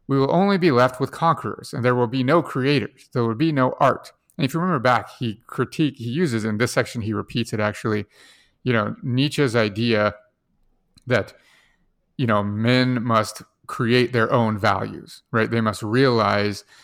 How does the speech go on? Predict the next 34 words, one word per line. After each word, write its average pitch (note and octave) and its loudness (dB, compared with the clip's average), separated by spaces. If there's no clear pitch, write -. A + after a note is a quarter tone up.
the, A2 -4
you A#2 -2
know, G#2 2
abandon, A#2 2
you G#2+ 0
know, G2+ 0
God A2+ 4
is G2 -4
dead, G#2+ 0
et G2 -8
cetera, G2+ -2
and A2+ -2
that A2 2
men C3 2
must A#2 2
rise C3+ 4
above A2 4
and A2 -2
create A2 -2
their A2 0
own G3 4
values, G2+ 0
uh, A#2+ 0
under A2 -2
which G2+ -6
to A2+ -8
live. G#2 -4
His G#2 -4
concept A2+ -2
of G#2 -4
the A2 -8
Übermensch, A2 -4
et A2+ -10
cetera. G#2 0